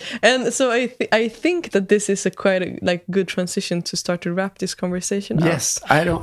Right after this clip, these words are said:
Speaker 1: Talking
Speaker 2: I don't have a
Speaker 1: about you,
Speaker 2: clue.
Speaker 1: you
Speaker 2: I don't have a
Speaker 1: giving
Speaker 2: clue how my,
Speaker 1: <laughs>
Speaker 2: how, I don't what,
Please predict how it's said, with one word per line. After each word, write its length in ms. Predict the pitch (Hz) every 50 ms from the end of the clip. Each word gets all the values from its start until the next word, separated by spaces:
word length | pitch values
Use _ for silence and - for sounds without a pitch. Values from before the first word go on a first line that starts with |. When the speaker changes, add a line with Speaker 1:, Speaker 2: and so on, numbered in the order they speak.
| - -
Speaker 1:
Talking 280 | - - - - 190
Speaker 2:
I 40 | -
don't 40 | -
have 140 | 160 165 214
a 40 | -
Speaker 1:
about 140 | 196 202 -
you, 260 | 185 190 190 170 139 -
Speaker 2:
clue. 120 | - 220
Speaker 1:
you 120 | 233 302 -
Speaker 2:
I 40 | -
don't 160 | 269 302 269
have 200 | 220 226 220 214
a 40 | 196
Speaker 1:
giving 80 | 170
Speaker 2:
clue 240 | - 226 240 247 214
how 100 | 185 185
my, 220 | 185 180 170 170 175
Speaker 1:
<laughs> 40 | 170
Speaker 2:
how, 380 | 147 170 175 175 175 170 185 - - - - 508 381 -
I 120 | - 196
don't 200 | 220 302 233 190 165
what, 200 | 160 151 147